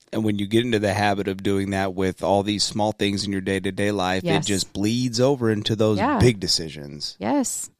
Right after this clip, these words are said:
Speaker 2: Like you're saying with work.
Speaker 1: Mm-hmm.
Speaker 2: Like, it's harder to have faith on the days that you're just like, "Oh, I hate this.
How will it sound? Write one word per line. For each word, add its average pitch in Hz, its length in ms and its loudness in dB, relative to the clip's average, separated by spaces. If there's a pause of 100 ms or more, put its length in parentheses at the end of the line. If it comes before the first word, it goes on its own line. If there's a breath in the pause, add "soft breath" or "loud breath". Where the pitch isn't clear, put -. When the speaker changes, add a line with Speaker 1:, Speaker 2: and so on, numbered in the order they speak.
(280)
Speaker 2:
Like 196 120 0
you're 208 120 4
saying 185 360 2
with 175 240 0 (560)
work. 240 460 -4 (320)
Speaker 1:
Mm-hmm. 107 260 -4
Speaker 2:
Like, 160 300 -2 (720)
it's 170 160 -6
harder 208 340 2
to 202 80 4
have 185 240 2
faith 233 300 2
on 180 120 4
the 165 80 4
days 170 280 2
that 165 80 -4
you're 165 160 0
just 156 160 -4
like, 160 280 -2
"Oh, 151 280 -4
I 147 40 -8
hate - 360 -6
this. - 440 -8